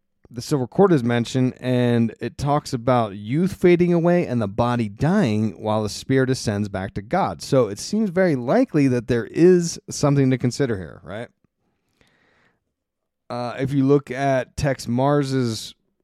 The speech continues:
Codex, what's it called? Codex Magica? Um,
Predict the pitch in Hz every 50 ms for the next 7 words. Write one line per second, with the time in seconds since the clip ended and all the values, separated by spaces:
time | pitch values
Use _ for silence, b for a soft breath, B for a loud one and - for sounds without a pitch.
0 | _ _ _ - - - 135 135 135 135 135 - - _ - 120 110 101 85 85
1 | 90 - - 131 131 131 127 120 - - - 95 107 120 131 151 147 - 165 165
2 | 147 - _ _ _ _ _ _ _ _ _ _ _ _ _ _ _ _ _ -
3 | 110 98 87 87 85 82 80 69 62